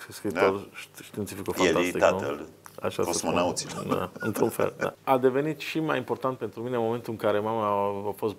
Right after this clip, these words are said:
Speaker 1: foarte, foarte bolnavă. Mama a avut vreo opt ani de zile cancer și, uh, eu am suferit foarte mult, pentru că pentru mine mama a fost stâlpul vieții mele. Și și tata, dar tata era cam toată ziua, mergea, lucra, ne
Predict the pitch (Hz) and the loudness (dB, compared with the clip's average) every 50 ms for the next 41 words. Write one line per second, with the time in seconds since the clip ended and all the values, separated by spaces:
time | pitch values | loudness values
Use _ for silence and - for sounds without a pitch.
0 | - - - 107 104 - 107 - - 107 - - 90 92 95 95 90 85 82 85 | -8 -4 -2 -2 -2 -4 -10 -14 -14 -12 -10 -8 -6 -6 -4 -2 -2 -2 -2 -2
1 | 90 90 95 98 98 101 107 101 - - - - 104 104 98 98 98 98 - - | -2 -4 -2 -2 -2 -4 -4 -8 -10 -12 -16 -8 -2 0 0 2 0 0 -2 -4
2 | 95 95 95 95 98 98 98 95 - - 87 95 101 - - 113 113 117 113 - | -4 -4 -4 -4 -2 -2 -2 -2 -2 -4 -6 -6 -6 -4 -2 -2 -2 -2 -4 -4
3 | - 110 110 110 113 - - - - - - - - 95 98 95 92 98 101 98 | -4 -4 -4 -6 -6 -10 -16 -20 -20 -20 -16 -6 -2 0 2 2 2 2 2 2
4 | 95 73 - - - - - - 131 131 127 120 117 - - - - 120 104 101 | 0 0 -2 -8 -14 -18 -10 -2 0 4 4 4 2 0 -10 -6 -4 -4 -4 -4
5 | - - - - 92 85 85 90 - 92 92 101 98 - - 98 - 104 101 98 | -4 -8 -8 -8 -8 -8 -8 -6 -6 -6 -6 -6 -4 -2 -2 -2 0 0 -2 -2
6 | 110 107 107 107 107 107 104 110 104 104 101 - 113 107 110 110 - - - - | -2 0 0 0 0 0 0 0 0 0 0 2 2 2 2 0 -4 -14 -16 -16
7 | - - - - - 117 110 98 - 101 95 95 104 101 95 98 - 92 90 90 | -14 -14 -6 0 2 2 2 2 2 -2 0 4 4 4 2 2 -2 -4 0 0
8 | 87 85 85 87 - - - - - - - - - - - - - - - - | 0 0 -2 -4 -8 -14 -20 -20 -20 -18 -16 -14 -12 -12 -10 -10 -8 -8 -8 -10
9 | - - - - - - - - - - - - - - - 110 104 101 98 98 | -12 -14 -14 -16 -14 -6 -2 2 2 4 4 4 2 2 2 2 2 4 4 4
10 | 98 98 95 - - - - - - - - - - - - - - - - - | 4 4 2 2 0 -6 -16 -20 -20 -20 -20 -20 -20 -20 -20 -20 -20 -20 -20 -20
11 | - - - - - - - - - - 156 - - 98 87 90 - - 113 117 | -20 -20 -20 -20 -18 -8 -2 -2 2 2 2 4 6 6 6 6 4 2 0 2
12 | 120 113 113 - 123 120 - 123 117 117 113 117 117 113 - 120 113 113 120 110 | 2 0 2 2 0 2 2 2 2 4 4 2 0 0 -2 -8 -6 -4 -6 -4
13 | - 110 98 117 117 110 107 104 101 98 110 110 104 104 98 95 - 101 107 113 | -4 -6 -4 0 0 0 0 0 -4 -2 0 0 0 0 0 -4 -2 0 2 2
14 | 113 110 107 104 104 107 107 | 2 2 2 0 -2 -4 -6